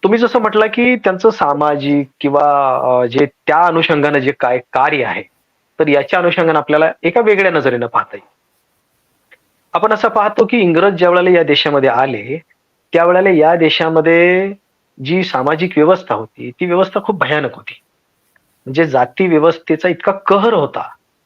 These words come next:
म्हणजे पेशवाईमध्ये या जाती व्यवस्थेचं इतकं म्हणजे टोकाचं, अ, टोकाची परिस्थिती होती, की असं म्हणतात की तलवारीचा दांडू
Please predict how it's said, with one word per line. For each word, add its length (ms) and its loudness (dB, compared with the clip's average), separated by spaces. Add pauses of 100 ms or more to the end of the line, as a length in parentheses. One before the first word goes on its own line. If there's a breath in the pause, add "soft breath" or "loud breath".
(380)
म्हणजे 160 0
पेशवाईमध्ये 760 2
या 120 2
जाती 300 -2
व्यवस्थेचं 680 -2
इतकं 600 0
म्हणजे 320 0 (140)
टोकाचं, 960 2 (280)
अ, 140 -2
टोकाची 320 0
परिस्थिती 480 0
होती, 220 -14 (1400)
की 120 4
असं 220 2
म्हणतात 380 -2
की 580 -4 (540)
तलवारीचा 800 0
दांडू 400 0